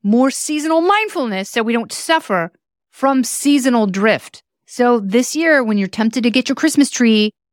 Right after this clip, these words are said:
November fifteenth, just remember those things die, and no one wants a dead Christmas tree with brown needles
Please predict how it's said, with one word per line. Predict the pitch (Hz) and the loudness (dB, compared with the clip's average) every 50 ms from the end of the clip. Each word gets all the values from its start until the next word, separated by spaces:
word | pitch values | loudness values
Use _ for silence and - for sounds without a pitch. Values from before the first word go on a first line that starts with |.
| _ - | _ -4
November | 190 185 175 208 214 226 247 220 | -4 0 0 0 0 0 0 -2
fifteenth, | - - _ - 277 - - - - 330 339 320 285 269 - _ _ _ _ _ _ _ | -4 -8 _ -2 -2 -2 -2 -4 -2 0 2 2 2 0 -2 _ _ _ _ _ _ _
just | - 214 - - | -4 -4 -2 2
remember | 311 311 339 339 330 294 240 226 233 233 - _ _ _ - | 2 4 4 4 2 0 0 0 -2 -4 -6 _ _ _ -10
those | 185 170 226 285 349 339 - | -2 0 2 2 2 0 -2
things | - 359 359 339 311 269 | -4 -4 -4 -4 -4 -2
die, | 233 302 330 349 339 320 285 247 240 226 233 240 - _ _ _ _ | 0 2 2 2 2 0 0 0 -2 -4 -4 -6 -12 _ _ _ _
and | - 233 233 226 226 233 233 | -4 -2 0 0 2 2 2
no | 254 302 | 2 2
one | 330 349 339 339 320 285 | 2 2 0 0 0 0
wants | 285 294 294 294 294 277 - - - - _ _ _ _ - | 0 0 0 0 0 -2 -6 -12 -16 -18 _ _ _ _ -20
a | 185 | -20
dead | 175 - 262 302 359 381 320 - | -6 -2 0 0 0 -2 -4 -4
Christmas | - 330 311 - 294 285 269 - | -4 -4 -4 -2 -4 -4 -4 -4
tree | - 294 277 | -6 -6 -4
with | 254 226 247 185 175 | -4 -4 -6 -6 -8
brown | - 214 262 302 349 392 415 427 427 | -4 -2 0 0 2 0 0 -2 -2
needles | 427 403 359 330 294 285 269 262 254 - - - - | -2 0 2 2 2 2 2 0 -2 -6 -12 -16 -18